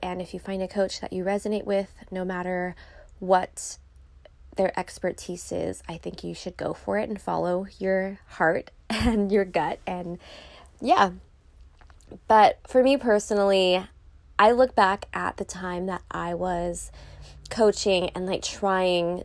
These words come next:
to make a career out of coaching, and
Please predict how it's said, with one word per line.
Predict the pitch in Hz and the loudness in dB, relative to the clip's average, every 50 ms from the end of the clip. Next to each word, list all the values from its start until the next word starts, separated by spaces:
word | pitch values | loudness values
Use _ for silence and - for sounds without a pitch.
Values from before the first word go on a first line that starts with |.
| - | -10
to | - - 202 | -10 -6 -4
make | 196 196 180 180 175 170 170 - - - - - - | -2 0 2 2 2 0 -2 -4 -16 -18 -16 -6 -6
a | 196 | -6
career | 185 - - 185 185 180 175 175 165 - | -6 -6 -8 -4 -2 0 2 0 0 -2
out | - 175 175 | -4 -4 -4
of | 175 170 - | -4 -8 -6
coaching, | - 190 175 175 - - - 175 170 170 165 - - | -4 -2 -2 -2 -4 -6 -6 -6 -6 -6 -8 -10 -12
and | 180 175 170 165 160 170 175 - | -10 -10 -8 -8 -8 -8 -10 -12